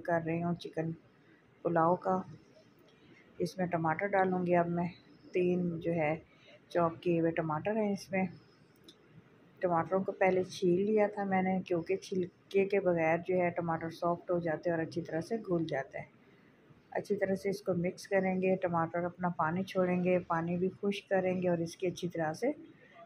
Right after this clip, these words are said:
भुनाई कर लेने, लेंगे। ये देखें जनाब,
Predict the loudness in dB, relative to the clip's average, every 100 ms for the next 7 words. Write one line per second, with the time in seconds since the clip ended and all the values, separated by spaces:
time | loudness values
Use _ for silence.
0 | -4 2 4 4 2 -2 -6 -6 -10 -10
1 | -12 -6 -2 -2 -4 -10 -12 -20 -20 -20
2 | _ _ -20 -20 -20 -20 -20 -20 -20 -20
3 | -20 -20 -8 0 0 0 -10 -10 -8 -8
4 | -10